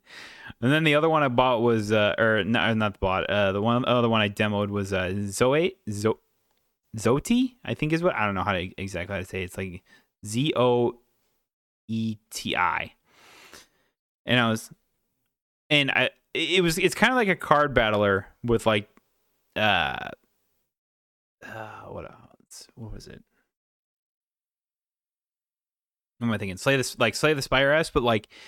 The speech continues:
instead of, like, your cards or your attacks and stuff like that, you make, like, pairs with, like, basic cards and stuff like that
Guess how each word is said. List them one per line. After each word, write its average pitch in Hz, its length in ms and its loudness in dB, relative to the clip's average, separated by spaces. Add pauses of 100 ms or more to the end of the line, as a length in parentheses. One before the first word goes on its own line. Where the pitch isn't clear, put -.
(180)
instead 143 360 2
of, 156 120 0
like, 131 200 2 (400)
your 131 380 0 (120)
cards 135 420 2
or 139 60 4
your 123 160 4
attacks 113 360 -2
and 147 100 -8
stuff 165 100 -2
like 175 120 0
that, 185 100 0
you 156 140 0
make, 123 200 2
like, 113 200 0 (100)
pairs 135 540 2
with, 123 200 2
like, 104 240 0
basic 113 380 0
cards 110 340 0
and 131 100 -4
stuff 143 140 -10
like 160 160 0
that 175 280 0